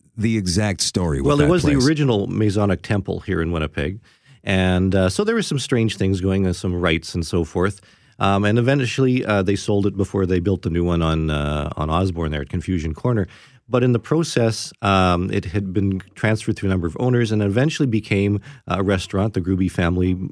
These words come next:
Speaker 2: uh, bought it, and they started opening up this Mother Tucker's restaurant. And a lot of Winnipeggers remember the great Mother Tucker's restaurant. Um, but it had some strange stories. And within the first year that it was opened, uh,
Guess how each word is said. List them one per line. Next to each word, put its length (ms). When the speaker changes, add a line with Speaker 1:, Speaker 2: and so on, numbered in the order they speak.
Speaker 2:
uh, 340
bought 560
it, 160
and 380
they 100
started 320
opening 300
up 160
this 200
Mother 220
Tucker's 340
restaurant. 400
And 80
a 60
lot 240
of 200
Winnipeggers 600
remember 400
the 80
great 380
Mother 180
Tucker's 380
restaurant. 440
Um, 280
but 120
it 80
had 160
some 140
strange 320
stories. 420
And 220
within 380
the 60
first 380
year 240
that 160
it 60
was 240
opened, 400
uh, 280